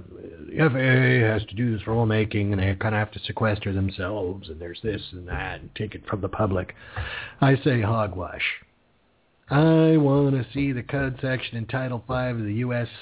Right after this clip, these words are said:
uh, U S C, United States Code, where it says that rulemaking has to be done in private.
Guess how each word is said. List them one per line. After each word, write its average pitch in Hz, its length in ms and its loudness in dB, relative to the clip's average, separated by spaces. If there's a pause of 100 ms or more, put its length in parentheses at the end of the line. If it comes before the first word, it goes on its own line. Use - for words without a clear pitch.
(200)
uh, 117 200 6
U 107 440 2
S 123 220 4
C, 113 340 4 (300)
United 120 300 4
States 123 340 0
Code, 110 260 4
where 104 200 2
it 123 180 0
says 113 380 4
that 95 180 -2
rulemaking 113 560 4
has 104 200 2
to - 80 -8
be 101 100 2
done 98 220 2
in 95 100 2
private. 90 440 -2